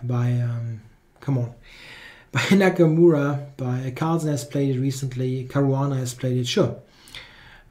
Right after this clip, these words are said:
Dutch, uh, Leningrad is, um, very much okay, especially seven, seven C six seems to be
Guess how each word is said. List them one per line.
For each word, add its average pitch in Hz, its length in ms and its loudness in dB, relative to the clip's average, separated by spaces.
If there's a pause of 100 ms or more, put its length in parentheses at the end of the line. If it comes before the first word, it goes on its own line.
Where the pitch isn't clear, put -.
(160)
Dutch, 135 340 -6
uh, 135 80 2
Leningrad 131 640 0
is, 123 260 -8
um, 123 380 0 (160)
very 139 220 -2
much 127 340 -4
okay, 131 460 -2 (1200)
especially 147 480 -2
seven, 131 480 -2 (1500)
seven 131 400 -2
C 123 220 -6
six - 360 -6
seems - 460 -6
to 123 100 -4
be 117 280 -4